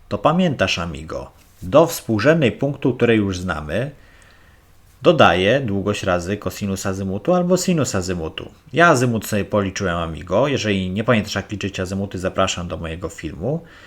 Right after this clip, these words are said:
Zauważ, że te azymuty dwanaście, trzynaście równe są azymutowi dwanaście, szesnaście.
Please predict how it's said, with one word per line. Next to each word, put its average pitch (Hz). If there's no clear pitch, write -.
Zauważ, 165
że 120
te 143
azymuty 117
dwanaście, 104
trzynaście 95
równe 120
są 143
azymutowi 123
dwanaście, 107
szesnaście. 131